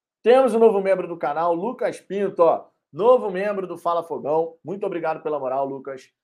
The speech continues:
D D D e WhatsApp, falafogão arroba gmail ponto com. Tamo junto.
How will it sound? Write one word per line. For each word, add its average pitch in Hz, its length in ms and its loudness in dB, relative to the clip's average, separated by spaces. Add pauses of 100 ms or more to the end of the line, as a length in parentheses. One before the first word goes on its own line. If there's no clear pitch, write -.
(120)
D 190 160 0
D 196 100 -2
D 185 120 -2
e 180 40 0
WhatsApp, 160 640 -6
falafogão 151 560 -6
arroba 143 240 -6
gmail 135 400 -8
ponto 165 260 -4
com. 147 320 -4 (200)
Tamo 208 320 -2
junto. 156 520 -10